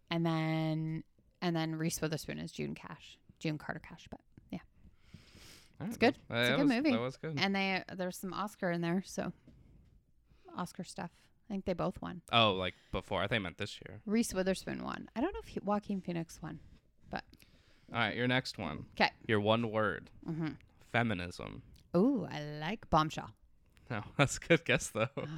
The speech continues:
Speaker 1: damn. Um, feminism, feminism.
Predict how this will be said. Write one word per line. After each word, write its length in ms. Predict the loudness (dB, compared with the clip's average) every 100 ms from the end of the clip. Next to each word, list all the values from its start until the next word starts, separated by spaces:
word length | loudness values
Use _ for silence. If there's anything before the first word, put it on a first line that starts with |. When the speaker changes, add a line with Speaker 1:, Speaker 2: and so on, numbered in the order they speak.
| -10 -10
Speaker 1:
damn. 320 | -8 -6 -8 -14 _ _ -6
Um, 1040 | -2 0 2 2 0 0 0 -2 -2 -6 -8 -16 -20 -20 -20 _ _ _
feminism, 1040 | -20 -20 _ _ _ _ _ -20 -20 -20 -20 -20 _ -20 -20 _ -20 -20 -18 -6
feminism. 640 | -2 -2 -2 -4 -4 -4